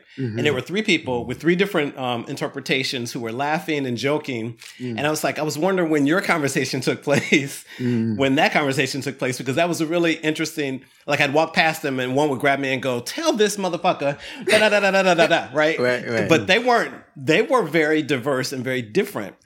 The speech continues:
Speaker 2: in their
Speaker 1: Right.
Speaker 2: approach to
Speaker 1: Right.
Speaker 2: talking, I think, about R and B and all that. So I feel like a lot of, and at one point, there were two people in the corner doing tarot. Two, um, one was an artist.
Speaker 1: <laughs>
Speaker 2: Like, there were all these different <laughs> creative people.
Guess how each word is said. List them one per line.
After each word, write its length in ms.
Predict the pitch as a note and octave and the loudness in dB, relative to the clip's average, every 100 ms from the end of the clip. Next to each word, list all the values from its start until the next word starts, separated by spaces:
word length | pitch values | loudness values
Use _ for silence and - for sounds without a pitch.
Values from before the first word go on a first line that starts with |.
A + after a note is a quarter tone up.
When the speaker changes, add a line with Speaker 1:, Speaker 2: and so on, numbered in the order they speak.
| - | -6
Speaker 2:
in 100 | C#3+ | 0
their 140 | C#3+ B2+ | 2 2
Speaker 1:
Right. 140 | G2+ | 2
Speaker 2:
approach 480 | G3+ D#3 E2 - - | 2 0 -2 -6 -4
to 140 | - | -2
Speaker 1:
Right. 60 | D3+ | 0
Speaker 2:
talking, 340 | F3+ E3+ D#3+ | 0 0 -2
I 60 | C3+ | -2
think, 180 | E3+ C3 | -4 -4
about 260 | A#2 A#2 | -2 -2
R 140 | A#2+ C3+ | -2 -4
and 80 | A#2 | -2
B 260 | C3+ B2+ - - | -4 -6 -12 -8
and 100 | C#3 | -2
all 120 | C#3+ | 0
that. 180 | C#3+ B2+ | 0 -4
So 460 | - E3 D3 D3 - - _ - | -2 0 0 -4 -10 -20 _ -6
I 100 | G3 | -4
feel 200 | - A#3+ | -2 0
like 160 | A#3+ | 0
a 60 | G3+ | 0
lot 320 | D#3 F3+ G3 | 0 2 2
of, 100 | F#3+ D#3+ | 0 -4
and 140 | D#3 | -6
at 160 | D3+ D#3+ | -2 -2
one 120 | D4+ | -2
point, 360 | - F#3+ D#3+ C3+ | -4 -4 -2 -2
there 80 | D3 | -4
were 60 | |
two 140 | D#3 A3+ | -4 -4
people 280 | C#4+ E3+ | -2 0
in 60 | D#3+ | 0
the 60 | C#3 | 0
corner 280 | F3+ F3 | 0 0
doing 260 | E3 C#3+ A#2+ | 2 2 0
tarot. 580 | A#2 F#3+ F#3+ F3+ F3 E3+ - - _ _ _ | 0 2 2 2 2 -2 -12 -20 _ _ _
Two, 220 | - G#3+ | -4 -2
um, 220 | D3+ D3 C3+ | 0 0 2
one 160 | E3+ | 2
was 140 | F3 E3 | 2 2
an 80 | D#3 | 2
artist. 440 | D#3 D#3+ E3 D#3+ - | 4 4 2 0 -4
Speaker 1:
<laughs> 100 | - | -2
Speaker 2:
Like, 140 | F#3+ G3 | 2 4
there 80 | |
were 80 | C#4 | 4
all 120 | C4 | 4
these 200 | C4 C4 | 2 2
different 340 | C4 E4 C#4+ D#3+ | 2 2 2 4
<laughs> 1000 | - G3 - - - - - _ - - | 4 2 0 -16 -20 -20 -20 _ -14 -8
creative 720 | E3 F#3 G3+ A3 G#3+ G3+ - | -2 2 4 4 2 -2 -4
people. 680 | A#3 G#3 - C#3+ C3 C3+ | -4 -2 -2 -2 -2 -4